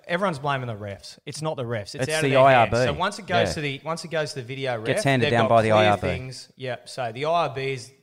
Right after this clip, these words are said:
Speaker 1: responsible for it. Um, and I know there's refs out there that are refereeing club rugby games completely differently to how they ref it on the T V. So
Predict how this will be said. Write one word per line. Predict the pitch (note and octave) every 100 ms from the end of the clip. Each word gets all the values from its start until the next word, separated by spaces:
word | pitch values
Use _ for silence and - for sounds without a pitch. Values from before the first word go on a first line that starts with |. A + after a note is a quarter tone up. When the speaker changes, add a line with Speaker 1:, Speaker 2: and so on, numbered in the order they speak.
| _ _
Speaker 1:
responsible | A2+ - C3 C3+ C#3
for | - D3+ G#3
it. | - _ _ _ _ -
Um, | C3+ C#3
and | D3
I | D#3+
know | F3 D#3+
there's | D3 C#3
refs | B2 F3+ G3+ E3+
out | D3+ D3+
there | C3+
that | B2+
are | B2
refereeing | C3 C3 A#2+
club | A2+ D3 C#3
rugby | A#2+ B2 B2+
games | A#2+ A2+ A#2 G#2
completely | B2 - C3+ B2
differently | A2 A#2+ B2 A#2 G#2+
to |
how | G#2 A2+
they | A2 G#2
ref | G#2+ -
it | G#2+
on | G2+
the |
T | F#2+ - G2
V. | F2+ F2+
So | - A2 G#2